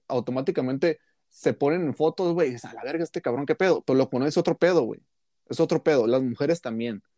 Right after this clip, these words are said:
Y, y se me hace mu-, también, como tú mencionas, se hace muy triste, muy, muy patético de cierta manera, de que ya como se crean tanto ese personaje, de que son así de, de, de tal para cual, así de pies a cabeza, se lo crean tanto así,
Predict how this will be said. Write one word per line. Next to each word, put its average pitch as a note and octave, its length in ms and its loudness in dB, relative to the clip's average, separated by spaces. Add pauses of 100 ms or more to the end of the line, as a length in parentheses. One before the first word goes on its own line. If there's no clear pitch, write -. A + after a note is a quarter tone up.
(680)
Y, D3 340 2
y C3+ 60 0
se D3 120 -4
me C#3+ 80 -2
hace F#3+ 160 -2
mu-, F#3+ 160 -4
también, D3 240 -2
como D3+ 220 -4
tú D3 100 -2
mencionas, D#3+ 340 -4
se D3+ 60 -2
hace D3+ 100 -2
muy D#3+ 160 -2
triste, D#3+ 440 0
muy, C#3 260 0
muy C3+ 260 0
patético D3+ 340 -2
de D3 60 0
cierta C#3 180 0
manera, B2 200 -2
de D3+ 140 2
que B2+ 200 2
ya B2 140 0
como G3 220 0
se - 120 2
crean C#3 140 2
tanto D#3+ 160 2
ese F3+ 140 0
personaje, C3 720 0
de A2 120 -2
que D3+ 120 -2
son C3 220 0
así D3+ 240 0
de, D#3 220 2 (260)
de, A2+ 300 4
de G#2 100 -2
tal A#2+ 220 0
para B2+ 200 2
cual, C3 220 0
así A#2 160 -4
de G#2+ 120 -6
pies - 240 -4
a C#3+ 60 -6
cabeza, B2+ 320 0
se B2 60 -10
lo G#2+ 100 -6
crean A#2 200 -8
tanto D#3 280 -6
así, E3+ 300 -6